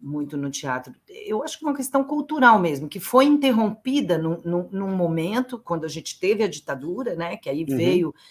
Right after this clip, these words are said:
Speaker 1: realmente a censura, interrompeu essa evolução. E aí nós passamos a, talvez, isso não é uma, isso não é uma certeza, é uma, é um pensamento,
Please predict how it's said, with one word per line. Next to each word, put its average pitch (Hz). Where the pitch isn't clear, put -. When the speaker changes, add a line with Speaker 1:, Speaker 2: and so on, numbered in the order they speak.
Speaker 1:
realmente 165
a -
censura, 247
interrompeu 190
essa 214
evolução. 156
E 180
aí 170
nós 190
passamos 185
a, 175
talvez, 160
isso 170
não 175
é 175
uma, 170
isso 165
não 160
é -
uma 160
certeza, 165
é 143
uma, 143
é 143
um 151
pensamento, 170